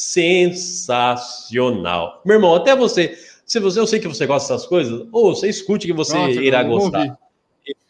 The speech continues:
Speaker 1: Você
Speaker 2: Já
Speaker 1: vai
Speaker 2: coloquei,
Speaker 1: gostar.
Speaker 2: já coloquei na, já coloquei na minha lista.
Speaker 1: É bom demais. É, fala sobre a história da Mancha, é, a-, até se is-, isso que a gente falou, perguntei do Nenê, da, da torcida,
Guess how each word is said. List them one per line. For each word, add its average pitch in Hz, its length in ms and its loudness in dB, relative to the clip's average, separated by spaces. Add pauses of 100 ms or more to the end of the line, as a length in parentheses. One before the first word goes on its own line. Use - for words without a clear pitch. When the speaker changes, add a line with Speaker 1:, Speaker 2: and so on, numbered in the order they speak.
(100)
Speaker 1:
Você - 120 -10
Speaker 2:
Já 208 120 -2
Speaker 1:
vai 220 120 2
Speaker 2:
coloquei, 226 260 2
Speaker 1:
gostar. 196 180 2
Speaker 2:
já 190 120 -4
coloquei 220 340 -4
na, 208 160 -6 (240)
já 180 160 -8
coloquei 208 300 -6
na 214 80 -4
minha 202 160 -2
lista. 143 400 -10 (680)
Speaker 1:
É 208 200 2
bom 131 140 2
demais. 90 520 -4 (240)
É, 117 300 -2
fala 135 240 0
sobre 120 280 -2
a - 20 4
história 110 340 -2
da 98 160 -4
Mancha, 117 760 -4 (260)
é, 101 760 -2
a-, 104 340 -4
até 156 260 0
se 147 200 -4
is-, 120 460 -4
isso 117 380 -6
que - 120 -6
a 113 40 0
gente 113 160 -4
falou, 110 260 2
perguntei 117 320 2
do 117 80 2
Nenê, 107 480 4
da, 95 240 0
da 107 140 -2
torcida, 110 640 -2